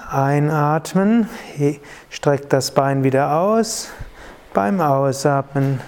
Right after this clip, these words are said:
senkt den Arm. Und jetzt kommt zum Heldendreieck. Das heißt, ihr bringt wieder den rechten Fuß nach rechts und den linken Fuß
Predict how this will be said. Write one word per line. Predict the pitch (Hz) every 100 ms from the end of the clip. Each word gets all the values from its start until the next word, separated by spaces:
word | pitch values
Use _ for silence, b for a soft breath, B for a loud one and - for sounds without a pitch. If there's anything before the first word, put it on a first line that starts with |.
| -
senkt | - 170 175 180 -
den | 165
Arm. | 160 151 180 233 B B B B B B -
Und | 160
jetzt | 165 - -
kommt | 165 170 165
zum | - 156 190
Heldendreieck. | 165 - 170 196 175 160 147 143 123 131 143 226 - - B B B B -
Das | 139 -
heißt, | 156 156 165
ihr | 156
bringt | 160 165 165
wieder | 151
den | 147 135
rechten | 127 170 185 - 214 190
Fuß | 214 208 202
nach | 170 151
rechts | 156 226 - - - - - - B B B B B B
und | 151 151
den | 151 151 147 113
linken | 135 143 196 220 214 196 190
Fuß | 175 196 202 233 226 - -